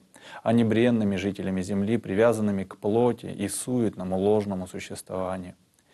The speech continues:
Имя Иисус есть откровение свыше и является энергией божества. В имени Божием живут божественная мудрость и небесный свет, просвещающий всякого человека,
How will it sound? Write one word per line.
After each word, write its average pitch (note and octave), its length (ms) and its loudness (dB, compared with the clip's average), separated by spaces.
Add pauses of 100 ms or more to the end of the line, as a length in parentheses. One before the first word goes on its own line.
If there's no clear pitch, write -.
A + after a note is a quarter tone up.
(380)
Имя A#2+ 360 6
Иисус A2 880 -2 (460)
есть G2 440 -4
откровение A2 640 0
свыше - 460 -10 (500)
и A#2+ 80 2
является B2+ 760 4
энергией A2+ 580 2
божества. G2+ 640 -4 (600)
В - 40 -4
имени D3 400 6
Божием C#3 460 4
живут B2 300 4
божественная B2+ 720 4
мудрость C#3 500 2
и A#2+ 40 0
небесный B2+ 460 2
свет, C3 440 -2
просвещающий G#2 760 -2
всякого C#3+ 460 -2
человека, A#2+ 680 -2